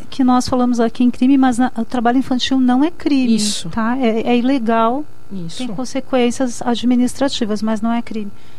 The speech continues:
Speaker 1: Depois, nas considerações finais, eu falo quando pode ser crime.
Speaker 2: Legal. É, agora, em relação ao, ao trabalho infantil e ao trabalho sobre o trabalho infantil, muito trabalho nessa frase, mas foi um guia que deu bastante trabalho. É, eu recomendo a leitura pra qualquer pessoa que esteja interessada sobre o tema,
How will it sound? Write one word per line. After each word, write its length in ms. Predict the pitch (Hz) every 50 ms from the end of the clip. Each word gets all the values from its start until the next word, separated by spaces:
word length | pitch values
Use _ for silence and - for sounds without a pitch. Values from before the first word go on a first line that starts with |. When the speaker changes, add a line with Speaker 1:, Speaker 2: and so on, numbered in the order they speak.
| - - - -
Speaker 1:
Depois, 240 | 208 - - 240
nas 100 | 240 247 -
considerações 500 | - 269 226 262 254 247 - 254 247 -
finais, 440 | - - - - 247 247 240 233 226
eu 60 | 240
falo 240 | - - 247 233 240
quando 340 | - - 277 269 277 262
pode 240 | 285 - 269 254 240
ser 180 | - - 254 247
crime. 280 | - - 226 233 202 - - - - - - - - -
Speaker 2:
Legal. 320 | 185 208 180 180 170 165 160 - - - - - - - - - - - -
É, 280 | 196 196 190 190 180 180
agora, 200 | 190 196 226 247
em 40 | 254
relação 380 | 269 269 262 240 - - 247
ao, 480 | 233 220 214 202 196 - 190 196 185 -
ao 60 | 214
trabalho 260 | 208 220 202 202 202
infantil 360 | 196 - 208 202 - - 226 226
e 40 |
ao 100 | 220 220
trabalho 420 | 214 - 220 196 196 208 220 220 214
sobre 260 | - - 247 220 220
o 20 |
trabalho 260 | - - 190 190 185 185
infantil, 400 | 180 - 185 - - - 240 233 - -
muito 180 | 202 220 - -
trabalho 380 | 214 202 180 180 185 190 180 185
nessa 180 | 175 185 -
frase, 340 | - - 190 185 190 196 202 - - - - - - - - - -
mas 140 | - 202 196 185
foi 160 | 175 220 214
um 40 | 202
guia 120 | 190 202
que 80 | 196 190
deu 80 | 180 185
bastante 260 | 185 175 - 202 -
trabalho. 400 | - 202 180 180 196 208 214 220 - - - - - - - -
É, 320 | - 214 208 202 202 - - -
eu 60 | 240
recomendo 280 | 269 302 302 320 311 285
a 40 |
leitura 320 | 277 254 220 - 269 262 269
pra 640 | - - 240 233 220 202 190 185 185 185 165 - -
qualquer 220 | - 247 - 320
pessoa 200 | - 320 262 302
que 40 | -
esteja 160 | - 277 247
interessada 400 | 262 240 262 254 226 - 233 220
sobre 200 | 208 - 214 202
o 20 | 208
tema, 420 | - - 202 196 214 254 302 320